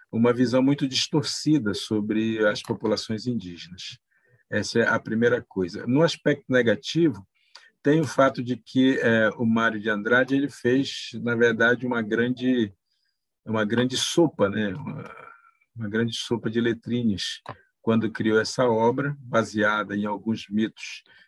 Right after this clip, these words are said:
tradicionais dos povos de, de Roraima,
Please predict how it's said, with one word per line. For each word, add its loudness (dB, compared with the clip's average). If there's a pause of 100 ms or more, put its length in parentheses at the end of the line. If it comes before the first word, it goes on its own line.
(160)
tradicionais 0
dos -8
povos -2
de, -4 (580)
de -10
Roraima, 2